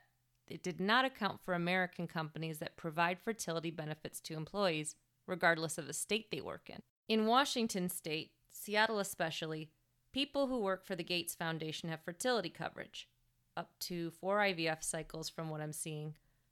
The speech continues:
Plus, a lot of people work in satellite offices for Facebook and Google, and these companies have solid fertility benefits too. So do the lucky employees or employee spouses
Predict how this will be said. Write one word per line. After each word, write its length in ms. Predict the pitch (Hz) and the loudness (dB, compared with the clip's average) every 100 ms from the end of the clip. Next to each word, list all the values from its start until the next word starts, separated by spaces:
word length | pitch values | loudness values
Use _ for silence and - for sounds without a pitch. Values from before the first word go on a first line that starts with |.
| _ | _
Plus, 240 | - 294 311 | 4 4 4
a 60 | |
lot 220 | 233 208 190 | 6 6 6
of 120 | - | 0
people 360 | 196 185 185 | -4 -2 0
work 200 | 170 165 | 0 0
in 120 | 165 - | -4 -4
satellite 520 | - 240 233 226 214 | 4 6 6 6 6
offices 560 | 202 202 208 208 202 - | 4 2 -2 -2 -2 -2
for 140 | - | -6
Facebook 520 | - 196 202 185 180 | 0 2 2 -2 -4
and 100 | 202 | -2
Google, 400 | 196 196 147 143 _ _ _ | 0 0 0 -2 _ _ _
and 140 | 196 214 | 0 2
these 180 | 254 | 2
companies 500 | - 214 185 175 170 | 2 0 0 -2 -4
have 140 | 170 151 | -4 -2
solid 340 | - 175 175 | 2 4 2
fertility 500 | - 175 175 160 160 | -2 -4 -2 -2 -4
benefits 520 | 156 151 151 - - | -4 -4 -4 -8 -10
too. 360 | - 196 165 - - | -8 -6 -6 -8 -4
So 220 | 208 202 | 0 2
do 120 | 180 | 0
the 140 | 185 | 0
lucky 380 | 165 196 - 220 | 0 0 0 0
employees 720 | 226 220 214 214 214 226 226 | 0 0 -2 -2 -2 -4 -4
or 260 | 170 156 156 | -2 -2 -4
employee 380 | 160 - 170 165 | -8 -4 -4 -2
spouses 760 | - - 190 208 208 208 - | -4 -2 -2 -2 -2 -4 -6